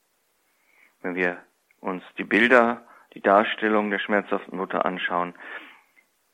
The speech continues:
kann man erahnen oder bekommt ein Gefühl dafür, dass so ein Hauch von Schweigen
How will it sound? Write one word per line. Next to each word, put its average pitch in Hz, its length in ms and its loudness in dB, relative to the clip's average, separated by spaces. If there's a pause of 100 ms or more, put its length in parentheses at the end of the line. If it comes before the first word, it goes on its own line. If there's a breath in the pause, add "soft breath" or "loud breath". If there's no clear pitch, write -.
(260)
kann 101 180 2
man 104 280 2
erahnen 101 760 0
oder 85 160 -6
bekommt 90 380 -8
ein 87 140 -6
Gefühl 98 360 -8
dafür, 92 240 -6
dass 87 100 -8
so - 80 -4
ein 82 160 -6 (260 loud breath)
Hauch 107 320 4
von 92 220 -8
Schweigen 90 640 -2